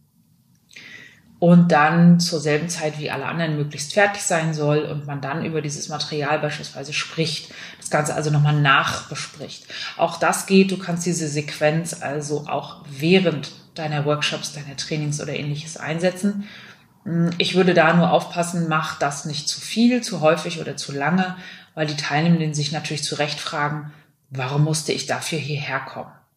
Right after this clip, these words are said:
Ja, warum musste ich synchron teilnehmen, wenn ich doch jetzt auch asynchron das Ganze hätte erarbeiten sollen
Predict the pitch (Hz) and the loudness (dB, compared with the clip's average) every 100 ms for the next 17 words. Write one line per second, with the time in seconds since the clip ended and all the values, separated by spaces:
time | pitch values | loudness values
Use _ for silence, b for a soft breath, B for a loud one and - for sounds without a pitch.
0 | _ - 190 147 147 156 156 170 - - | _ -14 -10 -2 0 2 2 0 -2 -4
1 | 147 160 139 175 220 - 113 156 170 185 | -4 -2 2 6 6 4 -2 2 2 4
2 | 190 190 151 151 180 180 175 170 175 175 | 4 2 0 2 2 4 6 6 6 2
3 | B B B B 160 147 - 151 - 151 | B B B B -6 -2 -2 -4 0 4
4 | 160 - - - - _ _ _ - 139 | 4 0 -10 -12 -18 _ _ _ -8 -8
5 | 139 139 156 175 - 156 151 147 - 143 | -6 -6 0 0 0 -2 -2 -4 -6 -8
6 | - 139 123 95 87 147 131 - 123 - | -8 -4 -2 0 0 0 -2 -6 -12 -14